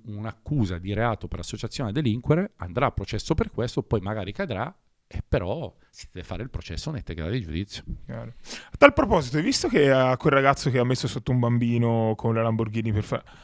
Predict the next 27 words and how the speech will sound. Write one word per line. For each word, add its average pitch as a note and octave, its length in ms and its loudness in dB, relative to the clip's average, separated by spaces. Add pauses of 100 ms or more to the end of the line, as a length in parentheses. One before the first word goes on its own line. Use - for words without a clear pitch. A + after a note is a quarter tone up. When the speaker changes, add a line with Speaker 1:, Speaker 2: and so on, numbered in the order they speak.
(100)
Speaker 2:
ha C#3 120 -4
dato C#3+ 300 6
meno D3+ 600 8
anni D3+ 320 6
di B2+ 80 2
quanti C#3+ 240 4
ne B2 80 2
hai G#2+ 40 2
presi A2+ 240 0
te E3 200 -2
poi, F2+ 180 -10
Speaker 1:
Sì, D#2+ 40 -12
è - 40 -20
Speaker 2:
fondamentalmente? F#2 380 0
Speaker 1:
diventata D#3 380 0
virale A2+ 340 2
questa G2 240 -4
cosa, F#2 360 -2
os-, F2+ 200 -8
ovunque, G2+ 460 4
Speaker 2:
Eh, G3+ 40 6
Speaker 1:
però G#2 140 12
Speaker 2:
perché C3 140 8
è - 40 12
abbastanza A#2+ 400 4
assurdo, F3 280 6
ci-, - 120 -6